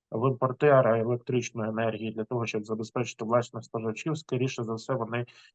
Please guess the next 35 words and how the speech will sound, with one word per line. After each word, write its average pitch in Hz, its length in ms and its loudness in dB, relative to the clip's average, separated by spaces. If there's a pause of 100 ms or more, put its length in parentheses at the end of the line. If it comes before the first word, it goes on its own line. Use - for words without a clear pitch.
дійсно 127 640 2
відчувають 120 680 2
максимальний 120 720 -2
дефіцит 120 440 -6
власної 120 400 0
генерації, - 500 -6
на 127 80 0
яку 127 240 -2
вони 117 200 0
розраховували. 107 760 -2 (480)
Е, 117 280 4
тому 151 380 2 (400)
п'ятдесят 127 500 2
відсотків — 127 540 2
це 131 180 0
відчутно, 165 640 2
і 120 40 -2
тут 135 180 -2
можна 127 300 0
додати, 127 480 2
що, 120 540 2 (440)
е, 123 640 4
це 127 360 0
маневрові 123 600 2
потужності, 170 680 -2
це - 160 -10
ті 113 140 -6
потужності, 120 540 -4
які 117 180 -6
використовуються, 120 840 -2
коли 120 220 0
потрібно 113 480 -4
дати 110 360 0
більше, 120 500 -2
е, 98 100 -6